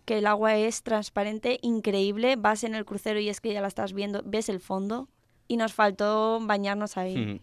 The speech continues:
Speaker 2: Y sobre todo, por lo que hacía referencia a la pregunta Aranza, era por el tema relación calidad-precio. Eh, la verdad es que nos quedamos muy contentos. Obviamente el hotel no era el mejor
Speaker 1: <laughs>
Speaker 2: en el que podíamos ir, pero, pero bueno, que el
Speaker 1: Pero
Speaker 2: hotel
Speaker 1: para
Speaker 2: estaba pa-,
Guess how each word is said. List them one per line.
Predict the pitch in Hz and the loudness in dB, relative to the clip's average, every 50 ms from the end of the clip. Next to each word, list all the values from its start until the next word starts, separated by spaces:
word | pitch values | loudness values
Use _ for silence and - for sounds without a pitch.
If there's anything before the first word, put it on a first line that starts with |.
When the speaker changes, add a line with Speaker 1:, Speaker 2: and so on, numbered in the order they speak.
| - | 0
Speaker 2:
Y | 131 123 117 110 110 101 | 2 4 4 4 2 2
sobre | - 120 113 101 | 2 0 0 2
todo, | 113 113 120 120 120 120 120 120 117 | 4 4 6 6 8 8 6 4 2
por | - 120 113 107 | 2 0 2 2
lo | 107 101 | 2 2
que | 107 107 | 2 4
hacía | 107 104 104 101 - 113 | 4 4 4 2 2 0
referencia | 113 117 - 113 110 110 117 | 0 0 0 -2 -2 0 0
a | 110 | -2
la | 101 | 0
pregunta | 110 110 110 110 110 | 0 0 0 0 0
Aranza, | 107 110 110 - 120 117 123 123 | 0 0 0 2 2 2 2 2
era | - 101 104 104 107 107 | 0 0 2 2 2 2
por | - 107 101 | 0 -2 -4
el | 92 | -4
tema | - 104 107 107 104 104 98 92 87 78 | -4 -4 -2 0 0 0 0 -2 -4 -6
relación | 76 107 107 107 - 107 110 113 95 101 | -6 -4 -4 -4 -2 -4 -4 -4 -4 -2
calidad-precio. | - 110 104 98 95 98 98 101 101 - - - - - _ - - - - - - _ - - | 0 0 0 2 0 -2 -2 -2 -4 -2 -2 -4 -4 -6 _ -20 -20 -20 -20 -20 -20 _ -4 -2
Eh, | 110 107 101 101 98 95 95 95 95 | 0 0 2 2 2 2 2 2 0
la | 98 98 | 0 -2
verdad | 95 98 98 | -2 -2 -4
es | - | -2
que | - 117 113 110 107 104 101 | 2 2 4 4 4 4 2
nos | 110 113 | 0 0
quedamos | - - 117 117 120 120 | 2 2 4 4 6 4
muy | 120 123 123 | 4 4 2
contentos. | 123 120 113 113 120 120 120 131 151 147 | 2 2 2 2 0 0 2 0 0 0
Obviamente | 135 101 110 113 110 113 110 117 | 0 -2 0 2 2 2 2 2
el | 113 | 2
hotel | 107 98 117 117 117 113 110 | 2 4 4 2 2 2 0
no | 110 110 110 | 0 0 0
era | 104 101 | 0 0
el | 104 107 | -2 -2
mejor | 110 - - 120 123 - | -2 -2 0 0 0 0
Speaker 1:
<laughs> | - 220 226 202 202 175 147 190 - 143 | 0 -2 -2 -2 -2 -4 -4 -4 -2 2
Speaker 2:
en | 127 | 2
el | 123 120 | 2 2
que | - 139 120 | 2 0 2
podíamos | 117 123 123 120 117 - - | 4 4 4 4 4 2 4
ir, | 139 139 127 110 101 101 - - - - - - - - - | 4 4 4 2 0 -4 -6 -8 -12 -20 -20 -20 -14 -4 0
pero, | 123 113 107 101 101 101 98 101 98 98 98 98 | 2 4 4 4 4 4 4 4 4 4 2 2
pero | 110 107 104 98 95 92 | 2 2 2 2 2 0
bueno, | 98 104 95 92 90 | 0 -2 -4 -4 -4
que | - 101 98 95 92 92 92 90 92 95 87 98 | -2 -2 0 0 0 -2 -4 -4 -4 -2 0 2
el | 104 | 2
Speaker 1:
Pero | 107 110 | 4 4
Speaker 2:
hotel | 107 113 | 6 6
Speaker 1:
para | 107 104 | 6 6
Speaker 2:
estaba | - - 120 123 | 6 8 8 10
pa-, | 123 123 | 10 10